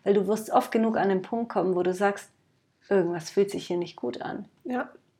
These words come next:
Speaker 2: Ja, da flüstert das Herz und
Speaker 1: Da
Speaker 2: sagt,
Speaker 1: flüstert das Herz, klopft an und
Speaker 2: klopft.
Speaker 1: sagt,
Speaker 2: <laughs>
Speaker 1: „Hallo, ich habe auch noch was zu sagen.“
Speaker 2: Ja,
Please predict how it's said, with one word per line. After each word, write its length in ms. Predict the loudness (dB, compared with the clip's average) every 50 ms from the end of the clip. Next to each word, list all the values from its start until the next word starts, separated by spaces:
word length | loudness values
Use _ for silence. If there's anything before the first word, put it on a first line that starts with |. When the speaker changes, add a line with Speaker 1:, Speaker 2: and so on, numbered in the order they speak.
| _ _ _ _ _ _ _ _ 2
Speaker 2:
Ja, 180 | 2 2 2 4
da 120 | 0 0
flüstert 500 | 0 2 -2 0 2 2 2 2 4 4
das 240 | 4 4 4 2 2
Herz 260 | 4 4 4 4 2
und 120 | -2 0 4
Speaker 1:
Da 40 |
Speaker 2:
sagt, 140 | 6 6 8
Speaker 1:
flüstert 420 | 8 6 4 2 2 -2 0 0 0
das 180 | -2 -4 -4
Herz, 320 | -4 -4 -4 -4 -8 -12 -2
klopft 400 | 6 8 8 8 8 6 -4 -2
an 100 | 0 2
und 60 | 6 12
Speaker 2:
klopft. 260 | 12 12 12 12 4
Speaker 1:
sagt, 160 | -2 0 0
Speaker 2:
<laughs> 880 | 6 12 12 12 12 12 12 12 12 12 12 12 12 12 6 6 10 12
Speaker 1:
„Hallo, 800 | 12 12 12 12 12 12 12 12 12 12 12 12 12 12 12 12 12 12 10 6 6 6 4 -14 -14 -6
ich 120 | 2 8
habe 180 | 10 10 12 12
auch 200 | 12 12 12 10
noch 160 | 6 8 10
was 200 | 8 8 8 8
zu 100 | 4 2 6
sagen.“ 580 | 10 10 12 12 12 12 10 8 8 6 8
Speaker 2:
Ja, 440 | 10 12 12 12 12 10 8 6 0